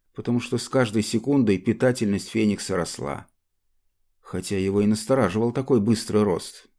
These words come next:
но Феникс есть Феникс. Когда закончилось преобразование, Квазар решил, что пора выбираться отсюда. Слишком большой запас О С Ж привлечет внимание слишком грозных существ,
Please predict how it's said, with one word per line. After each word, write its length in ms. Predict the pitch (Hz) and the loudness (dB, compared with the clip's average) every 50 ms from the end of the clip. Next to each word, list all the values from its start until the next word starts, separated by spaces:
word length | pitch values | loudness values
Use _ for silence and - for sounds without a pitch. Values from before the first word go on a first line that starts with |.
| _ - | _ -2
но 180 | 98 110 110 | 0 0 0
Феникс 460 | 107 - 151 151 151 135 123 - - | 0 -2 -4 0 0 0 -2 -2 -2
есть 260 | 135 135 135 131 131 - | -2 -2 -2 -2 -4 -8
Феникс. 580 | - 160 - - 113 90 - - - - - _ _ _ _ _ _ _ _ _ _ _ _ _ _ _ _ _ _ _ _ _ _ _ | -4 -2 -2 0 -2 -4 -6 -12 -16 -18 -20 _ _ _ _ _ _ _ _ _ _ _ _ _ _ _ _ _ _ _ _ _ _ _
Когда 300 | - 135 123 113 143 139 | -6 -4 -2 2 0 0
закончилось 640 | 131 139 143 139 - 135 104 87 - - 101 92 | 2 2 0 2 2 2 2 2 0 -2 -4 -2
преобразование, 960 | - - 98 104 101 107 107 104 117 123 135 139 139 135 131 127 123 120 120 _ _ _ _ _ _ _ _ | -2 0 0 0 2 0 0 0 0 0 0 0 0 0 0 -2 -2 -4 -6 _ _ _ _ _ _ _ _
Квазар 400 | - 143 147 151 139 160 160 151 | -2 -2 -2 0 2 0 0 0
решил, 340 | 151 147 127 - - 143 139 | 0 -4 -2 0 2 2 0
что 160 | - - 135 | 2 0 0
пора 260 | - - 110 110 113 | 2 2 2 2 4
выбираться 560 | 110 107 101 90 95 87 85 76 - - - 64 | 4 4 4 4 2 2 0 -2 -4 -6 -8 -8
отсюда. 540 | - - - - - - - 78 - - _ _ _ _ _ _ _ _ _ _ _ _ _ _ | -8 -8 -10 -10 -8 -8 -8 -12 -12 -16 _ _ _ _ _ _ _ _ _ _ _ _ _ _
Слишком 500 | _ - - - 123 117 - - 104 107 | _ -10 -2 0 2 0 0 0 0 2
большой 340 | 95 107 104 - - 120 107 | 2 2 2 2 2 2 2
запас 440 | 87 98 104 - - 101 90 - - | 2 2 -2 0 2 0 -2 0 0
О 100 | 104 98 | 0 0
С 40 | 92 | 0
Ж 240 | 90 90 104 117 110 | 0 0 0 0 0
привлечет 560 | 113 - 98 95 101 107 107 - 127 113 - | 0 0 2 4 4 2 2 2 -2 0 2
внимание 480 | 110 110 117 120 127 131 135 123 107 98 | 4 6 6 6 6 6 6 4 4 2
слишком 480 | - - 117 123 113 - - - 110 | 0 0 -2 -2 -2 0 0 0 2
грозных 400 | 101 110 127 131 117 104 110 101 | 4 4 4 4 4 2 0 0
существ, 640 | - - 113 98 - - 143 127 - - - - - | 0 -4 -4 -4 -2 -2 -2 -2 -2 -4 -16 -20 -20